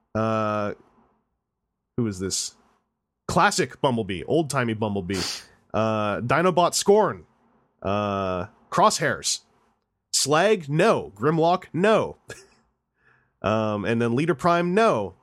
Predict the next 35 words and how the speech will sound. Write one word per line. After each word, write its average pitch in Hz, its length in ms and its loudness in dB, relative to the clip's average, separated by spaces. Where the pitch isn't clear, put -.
Black 143 320 2
Knight 190 220 2
Grimlock, 196 460 2
no. 170 440 2
In 123 60 -2
fact, 147 160 0
there's 147 120 -2
just 160 140 -2
a 160 60 2
whole 180 140 4
swathe 165 420 2
of 143 100 -4
that 120 200 0
line 120 220 0
that 117 60 0
they 110 100 -2
just 107 160 -4
leave 113 240 0
out. 110 260 0
But 127 100 0
then 151 140 4
Hound 202 540 2
Galvatron, 170 880 2
only 180 260 4
in 143 100 0
robot 113 300 0
mode. 104 260 -2
Uh, 107 680 0
Hound 180 280 2
in 165 80 -2
both 180 280 2
modes. 107 480 -4
Uh, 110 300 0
Drift, 185 640 0
Strafe, - 640 0